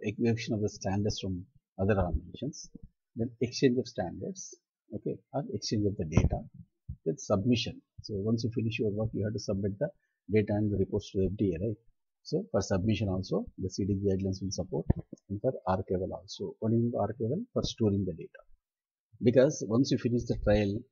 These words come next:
okay, after submitting to the F D A, you should not destroy the data. So there is one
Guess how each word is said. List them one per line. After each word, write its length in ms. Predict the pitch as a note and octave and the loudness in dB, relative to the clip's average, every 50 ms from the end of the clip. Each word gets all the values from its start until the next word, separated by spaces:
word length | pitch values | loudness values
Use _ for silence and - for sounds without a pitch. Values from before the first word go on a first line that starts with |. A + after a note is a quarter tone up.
| _ _ _ - - | _ _ _ -6 -4
okay, 120 | A2 G#2+ A#2+ G#2 | -2 -2 2 2
after 200 | G#2 G2 - A2+ | 2 2 2 0
submitting 420 | G#2 - A2+ G#2 G#2+ G#2+ A2+ A#2 A2 | 2 4 4 4 4 2 0 2 2
to 60 | A#2+ | 2
the 120 | G#2 A2 G#2 | 2 4 2
F 100 | G2 G2 | 2 2
D 180 | G#2 G2 G2+ | 2 2 2
A, 40 | G#2+ | 2
you 60 | A2 G#2 | 0 2
should 160 | - G#2+ F#2+ | 2 2 2
not 160 | A#2 A2+ G#2+ | 2 2 2
destroy 300 | G2+ G2+ - - G#2 G2 | 0 0 -2 0 0 0
the 120 | F#2+ G2+ F#2 | 2 2 0
data. 240 | F#2+ G2 F#2+ - - - - _ _ _ - - - | 0 -2 -4 -6 -12 -18 -20 _ _ _ -20 -18 -10
So 140 | - - A2+ G2 | -4 0 2 4
there 140 | G#2 G2+ G2+ | 4 4 4
is 100 | G2+ G2+ | 4 2
one 280 | A2 G2+ G2 F#2 F2 | 2 0 0 -2 -4